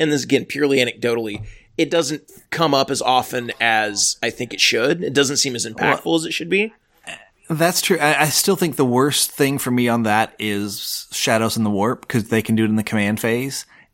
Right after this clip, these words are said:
Speaker 2: And
Speaker 1: Mm-hmm.
Speaker 2: if you get battle shocked in your command phase, suddenly you don't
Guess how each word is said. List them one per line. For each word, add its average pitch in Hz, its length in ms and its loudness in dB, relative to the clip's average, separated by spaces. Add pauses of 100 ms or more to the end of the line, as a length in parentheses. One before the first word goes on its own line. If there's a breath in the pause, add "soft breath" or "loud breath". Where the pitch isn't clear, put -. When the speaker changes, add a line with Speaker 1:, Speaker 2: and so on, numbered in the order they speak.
(280)
Speaker 2:
And 120 340 4
Speaker 1:
Mm-hmm. 107 80 0
Speaker 2:
if - 240 -6
you 123 160 2
get 127 180 0
battle 117 240 0
shocked 120 340 0
in 113 100 0
your 110 120 0
command 113 380 0
phase, 139 340 0
suddenly 127 320 0
you 120 140 2
don't 117 340 2